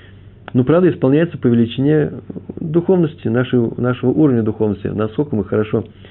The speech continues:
ведем себя с другими людьми. И это духовность. И насколько выполняем другие заповеди.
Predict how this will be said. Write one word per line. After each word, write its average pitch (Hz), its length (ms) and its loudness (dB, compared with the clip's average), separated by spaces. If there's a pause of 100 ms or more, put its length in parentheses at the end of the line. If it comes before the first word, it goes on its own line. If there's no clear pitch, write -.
(180)
ведем 127 240 2
себя 123 140 2
с - 20 -4
другими 113 300 2
людьми. 95 360 2
И 92 40 4
это 104 160 2
духовность. 110 440 -2 (800)
И 110 100 4
насколько 107 320 4
выполняем 104 320 2
другие 110 280 2
заповеди. 107 640 2